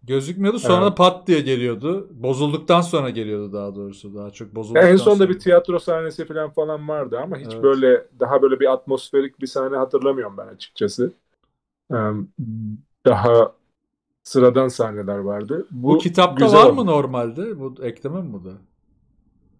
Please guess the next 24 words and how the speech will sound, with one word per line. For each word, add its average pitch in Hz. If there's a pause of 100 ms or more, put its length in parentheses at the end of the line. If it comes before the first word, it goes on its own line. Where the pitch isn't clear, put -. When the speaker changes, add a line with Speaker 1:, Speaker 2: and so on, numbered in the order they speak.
(120)
Speaker 1:
Böyle 110
bir 117
detay 123
Speaker 2:
Kitapta, 170
Speaker 1:
anlatıyorlar 160
mı? 254 (1160)
Speaker 2:
e, 156 (380)
Speaker 1:
Hatırlıyor 143
Speaker 2:
ha-, 165
Speaker 1:
musun? 127
Speaker 2:
yani 175 (3000)
kitapta 180
direkt 196
böyle 185
anlatılmıyor. 180
Yani 123
Damon'ın, 156 (440)
Damon 190
ve 185
Rhaenyra'nın 180
arasında 175
ne 180
geçtiği 175
konusunda 151